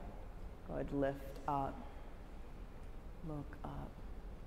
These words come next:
Come back to center. Kick your right foot forward. Lift your whole chest up. Good work. Keep ecstasy arms,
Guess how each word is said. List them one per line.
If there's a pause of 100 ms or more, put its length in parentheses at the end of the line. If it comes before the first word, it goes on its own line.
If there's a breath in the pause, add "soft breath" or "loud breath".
(280)
Come
back
to
center.
Kick
your
right
foot (100)
forward.
Lift
your
whole
chest
up. (1300)
Good
work. (260)
Keep
ecstasy
arms,